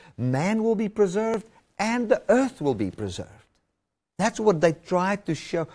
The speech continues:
what it tried to show and tried to do. But man,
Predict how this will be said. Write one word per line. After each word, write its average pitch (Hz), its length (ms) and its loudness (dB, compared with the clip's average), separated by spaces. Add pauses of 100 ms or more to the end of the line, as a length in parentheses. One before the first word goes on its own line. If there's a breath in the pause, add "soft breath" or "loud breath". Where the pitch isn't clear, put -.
what 143 140 2
it 151 140 -4
tried 165 260 0
to 190 60 0
show 254 320 -4
and 131 140 -6
tried 160 280 -2
to 220 60 -4
do. 330 320 -2 (720 loud breath)
But 190 160 6
man, 214 560 0